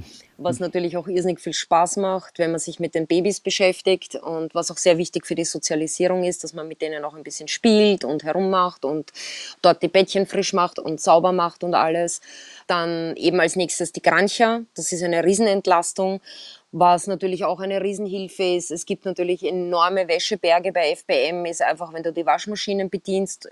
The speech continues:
Speaker 2: und immer wieder Wäsche wäschst und aufhängst,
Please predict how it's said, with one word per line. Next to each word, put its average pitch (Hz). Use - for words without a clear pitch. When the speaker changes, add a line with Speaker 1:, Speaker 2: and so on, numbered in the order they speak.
Speaker 2:
und 180
immer 185
wieder 170
Wäsche 170
wäschst 175
und 170
aufhängst, 185